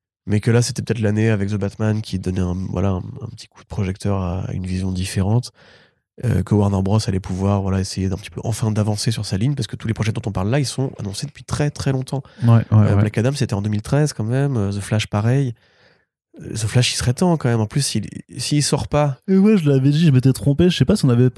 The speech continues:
Speaker 2: non, on n'avait pas fait de Paris Kebab, mais je pensais qu'il allait vraiment sortir cette année. <laughs>
Speaker 1: On n'a pas parié là-dessus, je crois.
Speaker 2: Et en fait, ouais. En fait, s'il y a encore décalage, quoi.
Speaker 1: Mais qu'est-ce que je voulais
Speaker 2: C'est
Speaker 1: dire ?
Speaker 2: ouf.
Speaker 1: Le Batgirl. T'es obligé de le sortir après The Flash, techniquement.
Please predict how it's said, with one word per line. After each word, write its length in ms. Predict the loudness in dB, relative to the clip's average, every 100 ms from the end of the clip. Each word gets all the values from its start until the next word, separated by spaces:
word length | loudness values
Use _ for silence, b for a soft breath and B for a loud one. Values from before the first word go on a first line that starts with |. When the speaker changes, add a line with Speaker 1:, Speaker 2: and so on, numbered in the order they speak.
| 0
Speaker 2:
non, 260 | 4 4
on 100 | 4
n'avait 220 | 4 4 4
pas 120 | 4
fait 120 | 2
de 40 |
Paris 240 | 4 2 4
Kebab, 320 | 2 4 4
mais 120 | 4
je 80 | 2 0
pensais 240 | 2 2
qu'il 160 | 2 2
allait 140 | 4 4
vraiment 300 | 4 2 2
sortir 360 | 0 0 -2
cette 120 | -2 -2
année. 260 | 0 0 -4
<laughs> 800 | -2 0 4 4 2 2 0 -2
Speaker 1:
On 140 | -6 -4
n'a 80 |
pas 100 | -2
parié 200 | 0 -2
là-dessus, 260 | -2 -6 -10
je 60 | -8
crois. 100 | -4 2
Speaker 2:
Et 100 | 4
en 80 | 4
fait, 240 | 4 4
ouais. 260 | 4 4 2 -2 _ _ _ -20 -20 -20 _ -6
En 100 | 2
fait, 200 | 2 2
s'il 220 | 0 2
y 20 |
a 40 | 4
encore 220 | 4 4
décalage, 420 | 4 4 4 4
quoi. 180 | 0 -4 _ b b b
Speaker 1:
Mais 180 | -2 -2
qu'est-ce 160 | -2
que 80 | -2
je 60 | 0
voulais 140 | 2
Speaker 2:
C'est 80 | 4
Speaker 1:
dire ? 80 | 4
Speaker 2:
ouf. 140 | 4 0
Speaker 1:
Le 800 | 0 2 4 4 4 4 2 0 -4 _ _ _ -2
Batgirl. 460 | 0 4 2 2 -6 _ _ _ _ _ _
T'es 100 | -2
obligé 220 | 2 2 2
de 40 |
le 60 | 0
sortir 280 | -2 -2 -2
après 180 | -2
The 100 | -2
Flash, 300 | 0 0 -2
techniquement. 420 | -2 -8 -4 -4